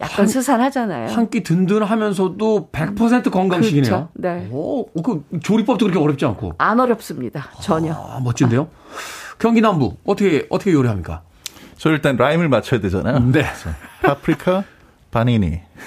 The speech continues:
Speaker 2: 파프리카, 바니니.
Speaker 3: 바니니.
Speaker 2: 바니.
Speaker 3: 네.
Speaker 2: 아.
Speaker 1: 바니니?
Speaker 3: 근데 막
Speaker 2: 바니니.
Speaker 3: 이름은 뭐 그게
Speaker 2: 네.
Speaker 3: 지어놓고요. 일단 집에 있는 빵 중에 아무 빵이나
Speaker 2: 네.
Speaker 3: 꺼내가지고 토스터에 구워주시고요.
Speaker 2: 빵을 토스터에
Speaker 3: 네,
Speaker 2: 굽는다.
Speaker 3: 네, 네. 그렇게
Speaker 2: 네.
Speaker 3: 해주시고, 그다음에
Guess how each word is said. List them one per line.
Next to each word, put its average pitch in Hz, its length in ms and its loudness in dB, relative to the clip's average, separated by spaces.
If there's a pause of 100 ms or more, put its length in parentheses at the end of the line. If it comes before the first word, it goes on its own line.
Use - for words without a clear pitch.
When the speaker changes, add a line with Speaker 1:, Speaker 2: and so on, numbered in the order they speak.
(260)
Speaker 2:
파프리카, 220 720 2 (460)
바니니. 151 560 4
Speaker 3:
바니니. - 20 -2 (600)
Speaker 2:
바니. 156 240 2 (400)
Speaker 3:
네. 92 80 -6
Speaker 2:
아. 71 260 -2
Speaker 1:
바니니? 208 500 2 (120)
Speaker 3:
근데 143 140 -4
막 151 100 4
Speaker 2:
바니니. 160 220 4
Speaker 3:
이름은 233 400 4
뭐 170 200 4
그게 160 140 4
Speaker 2:
네. 139 80 2
Speaker 3:
지어놓고요. 131 380 2
일단 101 200 0
집에 143 280 0
있는 143 400 0
빵 160 180 2
중에 143 160 0
아무 113 160 2
빵이나 110 560 -2
Speaker 2:
네. 160 220 4
Speaker 3:
꺼내가지고 131 480 2
토스터에 147 380 -4
구워주시고요. 85 1120 -4
Speaker 2:
빵을 202 240 0
토스터에 190 280 0
Speaker 3:
네, - 60 2
Speaker 2:
굽는다. 131 400 4
Speaker 3:
네, - 80 2
네. - 100 -4
그렇게 95 220 -4
Speaker 2:
네. 104 80 2
Speaker 3:
해주시고, 123 540 -2
그다음에 117 480 0